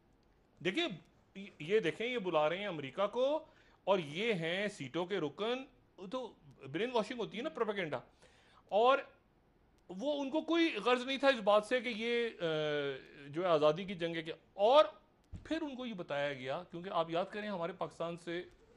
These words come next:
जमात इस्लामी के लोग गए थे, शम्स और अल बदर, अभी तक वहाँ जमात इस्लामी को फांसियाँ। तो उनको बताया गया कि ये रिजत पसंद, ये देखो इस्लामी तहरीकें, तो कम्युनिज्म,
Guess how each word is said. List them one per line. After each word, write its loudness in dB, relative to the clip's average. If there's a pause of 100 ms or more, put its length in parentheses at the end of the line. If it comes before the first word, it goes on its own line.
(600)
जमात -4
इस्लामी -8
के -10
लोग -10
गए -10
थे, -18 (500)
शम्स -2
और 2
अल -6
बदर, -6
अभी -2
तक 2
वहाँ 0
जमात 0
इस्लामी -4
को -8
फांसियाँ। -8 (440)
तो 6 (220)
उनको 4
बताया 6
गया 10
कि 4
ये 8
रिजत 4
पसंद, 4
ये 0
देखो 2
इस्लामी 0
तहरीकें, 4
तो 2
कम्युनिज्म, 2